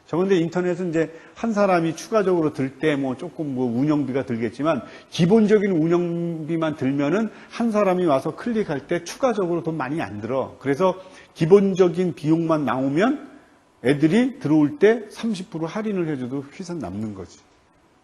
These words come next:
기본이 된다면. 그런 거예요. 그래서 여러분 장사할 때도 마찬가지야. <clears throat> 여러분 장사는 비법 알려줄게. 여러분이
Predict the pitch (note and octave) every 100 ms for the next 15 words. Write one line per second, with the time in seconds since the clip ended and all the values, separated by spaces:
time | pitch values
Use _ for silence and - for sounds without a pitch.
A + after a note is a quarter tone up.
0 | _ - D3+ D#3+ D3+ C#3 A#2+ A#2+ G#2 F2
1 | F2+ _ _ _ _ _ _ _ _ -
2 | _ _ - E3 E3 A2 G2 - - -
3 | _ F#3+ F#3+ G3+ G#3+ F3 F#3+ G3+ G3 G#3
4 | A3+ - E3+ E3 F3 E3+ - - B3+ F#3+
5 | - B2 D#3+ F3 C#3 D3+ E3+ E3+ D3+ D3
6 | - E3 C3+ C3+ B2+ - A#2 - _ -
7 | - - - E3+ F#3+ G#3